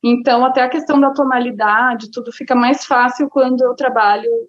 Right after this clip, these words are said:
com todas as pinturas ao mesmo tempo, não todas, mas, assim, um repertório mais amplo pra gente ficar equi-, equalizando também o diálogo de uma com outra.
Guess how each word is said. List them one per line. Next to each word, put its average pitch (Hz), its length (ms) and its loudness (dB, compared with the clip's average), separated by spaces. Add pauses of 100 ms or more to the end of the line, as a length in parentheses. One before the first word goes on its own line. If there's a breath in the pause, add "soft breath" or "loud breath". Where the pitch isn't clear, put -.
(100)
com 240 440 -4
todas 294 380 -2
as 294 160 -10
pinturas 269 420 0
ao 269 80 2
mesmo 247 320 -4
tempo, 254 200 -2
não 302 200 -2
todas, 269 420 -2
mas, 240 260 -6
assim, 254 320 -4
um 240 240 -2
repertório 262 640 -2
mais 269 300 -2
amplo 240 500 -4
pra 240 180 -4
gente 262 300 -8
ficar 262 300 -2
equi-, - 300 -8
equalizando 262 960 0
também 226 340 -6
o 226 80 -4
diálogo 226 460 0
de 214 160 -6
uma 247 220 -2
com 277 160 0
outra. 226 440 -2